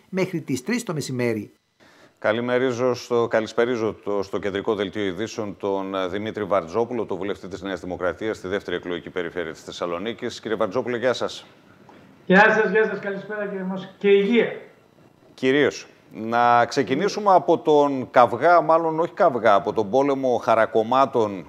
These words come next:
Speaker 2: που είναι σε εξέλιξη για τις καταστροφές της Μύδιας στην Αττική. Εσείς έχετε καταλήξει ποιος φταίει με αυτή την επικάλυψη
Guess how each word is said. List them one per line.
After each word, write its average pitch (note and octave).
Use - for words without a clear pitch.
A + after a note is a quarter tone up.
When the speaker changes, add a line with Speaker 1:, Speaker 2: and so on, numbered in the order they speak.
Speaker 2:
που A2
είναι A#2
σε A#2
εξέλιξη G#2+
για F#2
τις G2
καταστροφές G#2
της F2+
Μύδιας G2+
στην F#2+
Αττική. G2
Εσείς A2+
έχετε G#3
καταλήξει G#2
ποιος -
φταίει A2+
με G#2
αυτή C3+
την C3
επικάλυψη B2